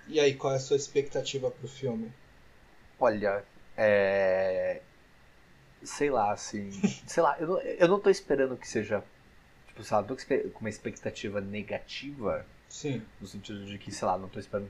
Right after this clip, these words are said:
Speaker 2: que vai ser péssimo, mas você pegou aqui agora justamente um negócio meio fora da minha zona de, de conforto, no sentido de que, sei lá, eu não pararia pra assistir, provavelmente,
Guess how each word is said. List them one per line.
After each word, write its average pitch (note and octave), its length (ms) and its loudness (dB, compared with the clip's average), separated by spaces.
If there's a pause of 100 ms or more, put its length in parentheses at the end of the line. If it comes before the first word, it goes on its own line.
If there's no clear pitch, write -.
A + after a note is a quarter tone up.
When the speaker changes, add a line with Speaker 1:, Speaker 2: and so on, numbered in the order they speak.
(120)
Speaker 2:
que G#2 60 -16
vai G2+ 160 -2
ser - 160 -12
péssimo, G#2 580 -4
mas G#2+ 220 -10
você A2 300 -8
pegou G#2+ 500 -4
aqui A2 300 -10
agora G2 380 -4
justamente G2+ 560 -8
um G#2+ 60 -10
negócio F#2+ 580 -4 (640)
meio G#2 160 -6
fora G#2 300 2
da G#2 80 -6
minha G#2+ 160 -6
zona G#2 200 -6
de, G2 100 -14 (120)
de G2+ 160 -12
conforto, G2 560 -4
no G#2 80 -10
sentido G#2 280 -14
de G#2+ 100 -12
que, - 120 -18
sei - 160 -2
lá, F2+ 180 2 (760)
eu G#2+ 120 0
não G#2+ 120 -2
pararia G2 440 0
pra - 140 -8
assistir, - 360 -2
provavelmente, G2 840 -6